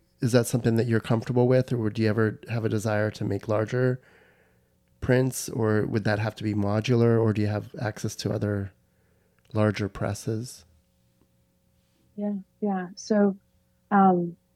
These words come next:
Speaker 2: so some, so many things in there. Yeah. So, um, I do, I do print on, my plates, my paper are all formatted to fit on a very particular press.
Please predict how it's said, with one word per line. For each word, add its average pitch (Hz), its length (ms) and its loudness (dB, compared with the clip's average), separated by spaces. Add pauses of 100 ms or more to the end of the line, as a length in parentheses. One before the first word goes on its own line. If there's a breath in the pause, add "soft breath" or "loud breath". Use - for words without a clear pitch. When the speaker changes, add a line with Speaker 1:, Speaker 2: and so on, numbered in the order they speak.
(680)
Speaker 2:
so - 220 6
some, 220 340 6
so 233 200 8
many 226 240 8
things 190 260 2
in 190 100 2
there. 175 240 -2 (120)
Yeah. 190 300 6
So, 214 340 8
um, 180 420 6 (800)
I 214 80 8
do, 247 560 4 (280)
I 202 100 4
do 226 180 2
print 214 480 -4
on, 185 580 -2 (840)
my 185 160 2
plates, 233 560 -2
my 190 160 -2
paper 202 680 -2 (280)
are 196 140 0
all 196 160 6
formatted 180 580 -2
to 175 140 -14 (180)
fit 180 120 -2
on 175 140 -4
a 170 40 -8
very 175 220 2
particular - 560 -2
press. - 480 -4